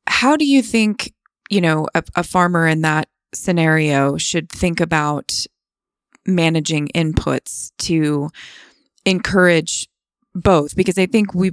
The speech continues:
you know, I think what you, what you have learned and shared with the world is that they both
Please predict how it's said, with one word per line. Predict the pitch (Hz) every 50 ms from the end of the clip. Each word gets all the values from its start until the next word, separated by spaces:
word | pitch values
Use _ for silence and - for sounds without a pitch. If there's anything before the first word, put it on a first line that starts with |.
| - -
you | 170 175 160
know, | 151 147 151
I | 151
think | - - 170 160
what | 165 165 160 - -
you, | - 160 165 165 156 151 - - - - _ _ _ -
what | - 160 175 160 - -
you | 175 175 190 185 180
have | 175 170 165 156 160
learned | 147 151 151 147 147 160 190 208 208 - -
and | - 165 156 147 147 -
shared | - - 165 151 151 151 160
with | 147 156 -
the | 143
world | 139 143 139 151 156 165 165 - -
is | 170 160 165
that | 165 156 147 143 - _ _ - -
they | 170 180 170 160
both | 160 - 175 170 160 156 156 160 - - - -